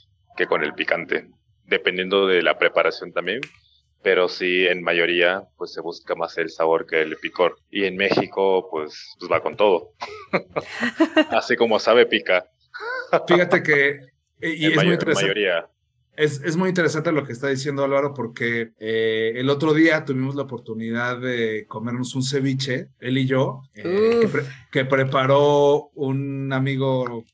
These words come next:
Speaker 2: cocinero mexicano radicado en Lima, y justamente el ceviche que yo había probado de las manos de Álvaro,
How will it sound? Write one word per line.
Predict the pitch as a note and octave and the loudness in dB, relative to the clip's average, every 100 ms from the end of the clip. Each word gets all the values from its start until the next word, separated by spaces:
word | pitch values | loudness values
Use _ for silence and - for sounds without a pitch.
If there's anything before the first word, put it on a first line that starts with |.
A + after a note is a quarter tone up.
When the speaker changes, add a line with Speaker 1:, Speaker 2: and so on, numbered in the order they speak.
| - | -4
Speaker 2:
cocinero | B2 - B2+ C#3+ D3+ | -4 0 0 4 4
mexicano | C#3+ C3 B2+ C3+ C#3 B2+ | 2 -2 -2 -2 0 -2
radicado | A#2 A#2 A2+ C3 C3+ D3 | -4 -6 -2 0 4 4
en | D#3 | 4
Lima, | F3+ F#3 C3+ C3+ C3 - _ | 2 2 0 -2 -4 -14 _
y | C#3 C3 | -2 -2
justamente | C3+ A3+ A3 - G#3+ G#3 G3+ G3+ E3+ D#3 F3+ G#3+ - _ _ _ _ | 2 2 2 2 2 4 2 2 0 0 0 -2 -10 _ _ _ _
el | C3 B2+ B2+ C3 B2+ - _ _ | -6 -4 -2 -4 -8 -16 _ _
ceviche | - C#3+ C3+ D3+ E3 F#3+ E3+ | -4 0 2 0 -2 -4 -2
que | D3 | 0
yo | C#3+ | 2
había | D3 D#3+ D#3+ | 2 0 -4
probado | C#3 B2 C3+ C#3+ C3 | -4 -2 -2 -2 -4
de | B2 | -6
las | A2+ A2 | -8 -6
manos | C3 C#3+ C#3+ | -6 -4 -4
de | B2+ | -2
Álvaro, | B2 B2 C#3 F3 F3+ | -2 -2 -2 -4 -6